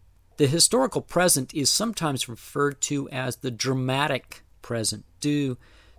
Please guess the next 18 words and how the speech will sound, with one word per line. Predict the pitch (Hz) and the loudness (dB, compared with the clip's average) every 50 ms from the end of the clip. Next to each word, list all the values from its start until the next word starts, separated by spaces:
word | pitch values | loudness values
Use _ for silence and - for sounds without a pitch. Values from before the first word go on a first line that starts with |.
| _ - | _ -8
to | - 151 147 131 127 | -2 0 2 4 4
its | 120 120 - - - - - 113 | 2 2 2 0 -2 -2 -4 -8
dramatic | - 131 135 127 131 143 151 165 175 175 165 - - | -4 -2 0 0 2 2 2 2 0 0 -2 -4 -4
or | 143 131 123 117 | -2 0 0 0
vivid | 107 101 104 131 139 139 143 143 139 135 135 - _ - | 0 0 0 0 0 2 2 2 2 0 -4 -14 _ -12
effect. | 107 - - - - 117 113 113 _ _ - - - - - - - - - - - _ _ _ - - _ - - - _ _ - | -12 -12 -12 -10 -6 -6 -6 -6 _ _ -16 -16 -16 -16 -18 -20 -20 -20 -20 -20 -20 _ _ _ -20 -20 _ -20 -20 -20 _ _ -10
Again, | - 131 131 127 165 196 190 147 | -6 -4 -2 0 2 2 2 2
Doctor | 127 131 123 - - - | 2 2 0 0 0 -4
Young | 120 113 117 117 117 113 117 | -2 0 0 0 0 -2 -2
says, | - - - 123 123 117 - | -2 -2 -2 0 0 0 2
"Since | - - 165 156 147 - - | 2 2 2 2 2 0 0
the | - 135 - - | -2 -4 -2 2
aorist | 165 170 190 208 208 202 - - - - - - - - - _ _ _ _ _ _ - | 2 4 4 4 4 4 2 2 0 -2 -10 -10 -16 -20 -20 _ _ _ _ _ _ 0
is | 147 143 135 120 | 0 2 2 2
the | - 135 127 | 0 0 0
normal | 123 123 139 160 214 247 247 240 190 | 2 2 2 2 2 2 2 2 4
sense | - - - - 131 120 123 131 139 - - | 6 6 6 6 4 2 0 -2 -2 -2 -4
form | - - - 156 151 135 120 113 113 113 117 123 | -4 -2 -4 -2 -2 0 -2 -2 -2 -4 -4 -8